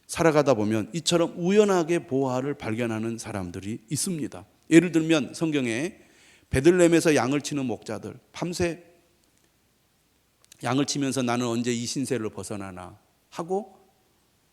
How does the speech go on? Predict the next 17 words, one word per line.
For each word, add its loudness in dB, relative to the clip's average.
한탄하면서 -4
밤에 -12
노숙하면서 -6
양을 -6
치는 -12
목자들. -16
새벽에 -2
누가 -6
나타납니까? -14
천사들이 -10
나타나요. -20
우연하게 2
그는 -2
천사들을 -8
만나게 -10
되었고, -20
그리고 -4